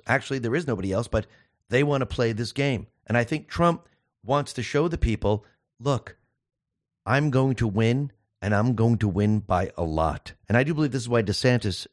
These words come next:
is still in there. But political polls put this out and said, "Dollar spent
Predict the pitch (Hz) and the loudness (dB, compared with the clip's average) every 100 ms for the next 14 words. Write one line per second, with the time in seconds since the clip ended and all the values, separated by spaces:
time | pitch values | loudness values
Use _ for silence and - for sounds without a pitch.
0 | - 104 - - - 113 107 104 98 90 | -6 -4 -4 -12 0 0 2 2 2 2
1 | 80 - _ _ _ _ _ _ _ _ | -2 -8 _ _ _ _ _ _ _ _
2 | _ _ _ - 135 - 139 185 190 180 | _ _ _ -2 -2 0 2 2 4 4
3 | - 147 139 - 147 135 135 131 120 120 | 6 6 4 0 -2 0 2 2 0 0
4 | 107 - - - _ - 80 135 175 190 | 0 -4 -20 -20 _ -14 -2 0 2 0
5 | - - 156 | 0 0 0